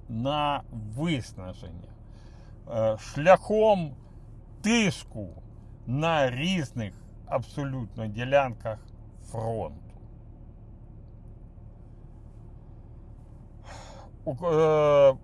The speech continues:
поступово обескровлюючи українське військо,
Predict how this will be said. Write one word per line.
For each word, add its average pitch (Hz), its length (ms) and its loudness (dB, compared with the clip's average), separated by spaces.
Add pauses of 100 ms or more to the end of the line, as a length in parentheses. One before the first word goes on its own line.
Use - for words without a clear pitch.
(300)
поступово 175 1080 0 (260)
обескровлюючи 143 1120 -2
українське 113 720 -6
військо, 123 640 -8